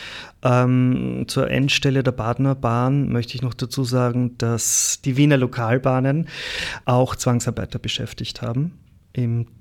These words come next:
Nationalsozialismus. Äh, die Frauen und Kinder mussten die Waggons reinigen, die Männer mussten Ausbesserungsarbeiten, schwere verrichten an den Gleisen direkt.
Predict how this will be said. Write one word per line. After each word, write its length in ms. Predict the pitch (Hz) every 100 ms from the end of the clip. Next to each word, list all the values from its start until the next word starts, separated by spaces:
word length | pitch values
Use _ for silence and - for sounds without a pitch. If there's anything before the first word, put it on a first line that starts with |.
| -
Nationalsozialismus. 1200 | 117 - 120 117 123 - 123 123 - 131 160 - - - - - - -
Äh, 360 | 117 117 113 117
die 100 | 117
Frauen 260 | 120 113
und 100 | 123
Kinder 300 | - 127 120
mussten 500 | 117 113 - - 117
die 520 | 110 110 110 107 110 110 - - - - - _ _ -
Waggons 960 | 131 117 113 113 113 113 - - - 107
reinigen, 580 | 110 110 139 139 143 143
die 120 | 127
Männer 360 | 110 107 113 113
mussten 600 | 110 110 - 113 110 113
Ausbesserungsarbeiten, 1300 | 120 - 131 117 120 123 - 123 117 123 120 123
schwere 480 | 113 - 113 117 120
verrichten 560 | - 117 127 - - 127
an 140 | 117
den 100 | 113
Gleisen 460 | 113 113 110 123 139
direkt. 500 | 127 127 139 - -